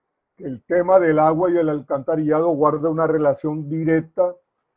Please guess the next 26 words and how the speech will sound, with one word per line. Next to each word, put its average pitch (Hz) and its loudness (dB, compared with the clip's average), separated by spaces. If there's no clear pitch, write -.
con 156 -4
la 156 2
morbimortalidad 160 0
de 151 -6
enfermedades 131 -4
que - -12
denominamos 127 -8
desde 139 -6
el 117 -14
punto 151 -12
de 151 -2
vista 147 -6
de 160 -2
la 151 -4
salud 139 -8
pública 147 -6
como 135 -6
enfermedades 127 -4
hídricas. 160 -8
Las 165 0
viviendas 202 -2
están 165 -4
hechas 175 -6
de 175 -4
materiales 143 -4
temporales, 123 -6